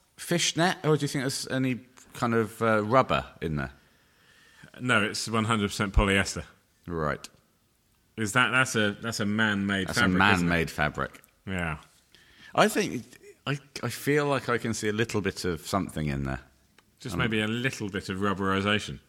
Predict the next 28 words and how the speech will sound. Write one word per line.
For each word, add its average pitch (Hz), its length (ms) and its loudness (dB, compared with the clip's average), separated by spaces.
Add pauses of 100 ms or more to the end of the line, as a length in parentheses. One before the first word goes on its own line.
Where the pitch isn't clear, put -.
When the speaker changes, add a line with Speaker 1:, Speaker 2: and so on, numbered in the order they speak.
(100)
Speaker 1:
That's 147 180 2
what 190 60 6
I'm 170 80 2
thinking. 165 420 2
Look 160 180 0
at 127 60 4
it. 76 160 0 (720)
It's - 100 -8
a 117 60 6
lovely 107 380 4
top, - 280 0
though. - 60 -6
I'd 76 220 -2
love 135 180 -4
to 90 120 -4
wear 73 160 2
a 67 40 0
fishnet - 480 -10
top - 180 -8
Speaker 2:
I 135 60 -4
don't 104 140 -6
think 98 120 -4
I 90 60 -6
could 101 160 -10
Speaker 1:
with 101 120 4
Speaker 2:
pull 92 60 -4
that 92 60 -2
off. - 20 2